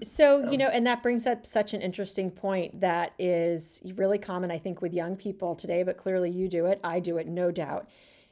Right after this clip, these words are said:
Speaker 1: is sometimes we just have to look up from our phones and s-, and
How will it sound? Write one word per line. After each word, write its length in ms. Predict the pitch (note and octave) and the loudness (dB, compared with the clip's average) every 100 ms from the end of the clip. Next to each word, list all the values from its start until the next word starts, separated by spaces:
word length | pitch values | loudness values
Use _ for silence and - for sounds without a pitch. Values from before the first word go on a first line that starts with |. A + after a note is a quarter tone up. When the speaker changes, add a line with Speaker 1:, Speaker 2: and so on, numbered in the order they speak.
| _ | _
Speaker 1:
is 300 | A3 G#3 G#3 | 4 4 4
sometimes 400 | A#3 A#3 D4 C#4+ | 0 0 0 -2
we 80 | C#4 | -4
just 200 | C#4 C#4 | -6 -4
have 180 | B3+ C4 | -4 -2
to 80 | A3 | -2
look 180 | G3+ | 0
up 140 | A3+ - | -4 -6
from 160 | A3 | -4
our 100 | G#3 | -2
phones 480 | G#3 G#3+ A#3+ G3+ F3+ | -2 -2 -2 -2 -4
and 200 | - F3 | -4 -6
s-, 420 | E3 - - - - | -4 -6 -6 -8 -6
and 380 | F#3 F3+ F3 | -4 -4 -6